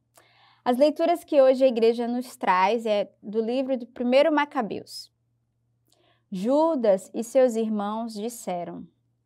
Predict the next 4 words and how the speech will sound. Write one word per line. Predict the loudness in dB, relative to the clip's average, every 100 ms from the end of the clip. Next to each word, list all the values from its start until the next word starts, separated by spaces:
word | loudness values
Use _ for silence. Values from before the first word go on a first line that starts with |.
| _ _ _ _ -10
"Nossos | -6 -4 -6 -8
inimigos | -6 -6 -6 -6 -8 -8 -6 -4
estão | -6 -8 -8
destroçados. | -4 -4 -4 -6 -8 -10 -12 -12 -12 -16 -20